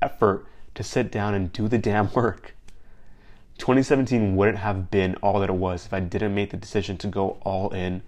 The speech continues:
on Astawa. In September of twenty seventeen, Ali and I moved D X M Creative into Lab V,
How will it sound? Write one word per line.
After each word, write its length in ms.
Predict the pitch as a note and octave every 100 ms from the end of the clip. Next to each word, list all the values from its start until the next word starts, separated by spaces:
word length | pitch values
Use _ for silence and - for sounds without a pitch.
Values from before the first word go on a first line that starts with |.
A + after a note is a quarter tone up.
| - - - -
on 120 | F#2
Astawa. 500 | - G2+ F2+ - - - - - - - - - - - -
In 60 |
September 560 | A#2 - - C3 B2 F2+
of 120 | -
twenty 200 | - F#2+
seventeen, 560 | G2 F2+ F2 F#2 F2+ - - - - -
Ali 200 | B2+ D3
and 100 | C3
I 180 | A2 G#2+
moved 380 | G2+ G2 - -
D 160 | G#2+
X 220 | G#2+ -
M 100 | A2
Creative 540 | G#2+ - F#2 F2+ F2+ -
into 160 | F#2+ F#2
Lab 340 | F#2 G2+ F#2+
V, 280 | F2+ F#2